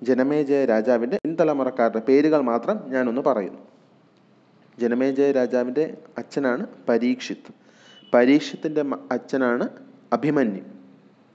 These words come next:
അഭിമന്യുവിൻ്റെ അച്ഛനാണ് അർജുനൻ. അർജുനൻ്റെ അച്ഛനാണ് പാണ്ഡു. പാണ്ഡുവിൻ്റെ അച്ഛനാണ്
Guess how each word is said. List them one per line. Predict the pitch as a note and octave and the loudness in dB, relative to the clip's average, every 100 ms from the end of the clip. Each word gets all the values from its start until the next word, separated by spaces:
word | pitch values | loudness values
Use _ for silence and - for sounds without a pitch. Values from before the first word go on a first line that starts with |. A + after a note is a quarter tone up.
| - | -8
അഭിമന്യുവിൻ്റെ | A#2 D3+ D#3 D#3+ D#3 D3+ C#3+ | -4 0 0 0 0 0 2
അച്ഛനാണ് | A#2+ C3 C3 C3 F#3 - - | 2 0 -2 -2 -6 -8 -4
അർജുനൻ. | B2 A#2+ C3 - - - - _ _ _ - - - | -4 0 -2 -2 -10 -20 -20 _ _ _ -20 -20 -4
അർജുനൻ്റെ | A2+ A2+ D3 D#3 C#3+ | -4 -2 -4 -2 -2
അച്ഛനാണ് | B2 C3 A#2+ B2 - - | -2 -4 -6 -8 -14 -4
പാണ്ഡു. | A2+ A2 G#2+ - - _ _ _ _ _ _ | -4 -2 -6 -10 -20 _ _ _ _ _ _
പാണ്ഡുവിൻ്റെ | A#2+ B2+ C#3+ D#3 D3+ | -2 0 0 -2 0
അച്ഛനാണ് | A#2 B2+ A#2 C3+ | 0 0 -2 -2